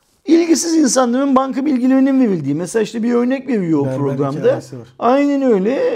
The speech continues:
Speaker 1: Ee, bir
Speaker 2: Sehven olduğu açıklanmış sonra.
Speaker 1: bir berberin banka hesabına adamın yurt dışında yaptığı masrafları federasyona ödüyorum diye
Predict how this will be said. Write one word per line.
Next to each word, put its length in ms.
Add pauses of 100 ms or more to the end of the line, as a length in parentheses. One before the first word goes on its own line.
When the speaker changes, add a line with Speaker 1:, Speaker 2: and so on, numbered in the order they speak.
Speaker 1:
Ee, 400
bir 60
Speaker 2:
Sehven 340
olduğu 320
açıklanmış 540
sonra. 220
Speaker 1:
bir 160
berberin 640
banka 300
hesabına 680
adamın 500
yurt 320
dışında 320
yaptığı 480
masrafları 680
federasyona 600
ödüyorum 560
diye 240